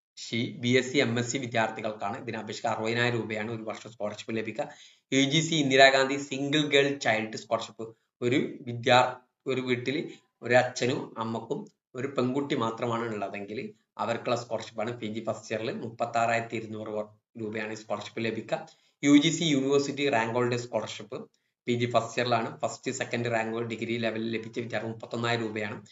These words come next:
ഹയർ എഡ്യൂക്കേഷൻ സ്കോളർഷിപ്പ് ഡിഗ്രി പി ജി വിദ്യാർത്ഥികൾക്കുള്ളതാണ്. ഡിഗ്രിയിലാണ് അപേക്ഷിക്കുക. അഞ്ച് വർഷത്തേക്ക് സ്കോളർഷിപ്പ് ലഭിക്കും. യു ജിയിൽ പന്ത്രണ്ടായിരം രൂപ, സെക്കൻഡ് ഇയറിൽ പതിനെട്ടായിരം രൂപ, ഇരുപത്തിനാലായിരം രൂപ തേർഡ് ഇയറിൽ. പി ജി ഫസ്റ്റ് ഇയറിൽ നാൽപതിനായിരം,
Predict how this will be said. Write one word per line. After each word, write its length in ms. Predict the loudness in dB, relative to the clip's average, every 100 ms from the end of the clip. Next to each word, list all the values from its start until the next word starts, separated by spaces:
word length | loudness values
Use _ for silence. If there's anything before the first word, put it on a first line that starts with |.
| _ _ 4
ഹയർ 200 | 10 12
എഡ്യൂക്കേഷൻ 440 | 10 6 2 2 2
സ്കോളർഷിപ്പ് 640 | 2 0 0 -6 -8 -10 -14 _ _ 0
ഡിഗ്രി 440 | 2 2 0 0
പി 60 | -2
ജി 180 | 0 -2
വിദ്യാർത്ഥികൾക്കുള്ളതാണ്. 1080 | 0 2 2 0 -4 -2 -4 -2 -4 -4
ഡിഗ്രിയിലാണ് 920 | -6 -4 -2 -4 -6 -12 _ -4 -2 0
അപേക്ഷിക്കുക. 560 | -2 -4 -2 -2 -2
അഞ്ച് 220 | -6 -4 -2
വർഷത്തേക്ക് 520 | -2 -4 -6 -8 -8
സ്കോളർഷിപ്പ് 460 | -4 -6 -4 -4
ലഭിക്കും. 360 | -4 -4 -8 -12 -16 _ _
യു 120 | -4 -2
ജിയിൽ 340 | 0 -2 -2
പന്ത്രണ്ടായിരം 580 | -4 -2 0 4 4 2
രൂപ, 300 | -2 -4 -6 _ _ _ _
സെക്കൻഡ് 340 | -8 -2 2 4
ഇയറിൽ 200 | 4 0
പതിനെട്ടായിരം 600 | 0 -2 -2 2 2 4
രൂപ, 320 | 0 -2 -6
ഇരുപത്തിനാലായിരം 640 | -6 -4 -2 2 4 4
രൂപ 260 | 2 -2 -6 _ _ 0
തേർഡ് 160 | 2
ഇയറിൽ. 260 | 2 0 -2
പി 160 | -4
ജി 180 | -4 -2
ഫസ്റ്റ് 300 | -2 -4 -4
ഇയറിൽ 100 | -4
നാൽപതിനായിരം, 580 | -4 -4 -4 -2 -2 -4